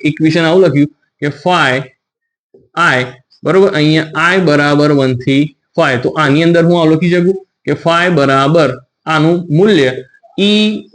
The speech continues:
ડોટ A. બરોબર? Phi જે છે એનું મૂલ્ય આપણને ખબર છે વિદ્યુત ફ્લક્સ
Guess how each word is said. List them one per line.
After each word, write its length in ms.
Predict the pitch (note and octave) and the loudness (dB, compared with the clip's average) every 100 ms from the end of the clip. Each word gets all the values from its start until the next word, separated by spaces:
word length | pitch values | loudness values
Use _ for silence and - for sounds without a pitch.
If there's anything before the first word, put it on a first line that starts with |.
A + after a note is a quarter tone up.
| C#3+ | -2
ડોટ 480 | C#3+ D3 D3 C#3+ - - - | 0 0 0 -4 -12 -10 -2
A. 100 | E3 G#2+ - _ _ C#3+ | -2 -2 -6 _ _ -6
બરોબર? 300 | E3 A3 A#3 | -2 0 -2
Phi 540 | A#3+ _ _ D3 D#3+ A3+ | -8 _ _ -2 0 0
જે 200 | G#3+ F3+ | 0 0
છે 120 | D#3+ | 0
એનું 260 | E3+ F3 F3+ | 0 0 2
મૂલ્ય 240 | F3+ F3+ | 4 2
આપણને 280 | F3+ E3 E3+ | 0 -2 0
ખબર 280 | G#3+ A3 G3+ | 0 2 2
છે 80 | |
વિદ્યુત 320 | F#3 F3+ C#3+ D3+ | 2 0 -2 -2
ફ્લક્સ 360 | D#3+ D3+ - | 0 -2 -4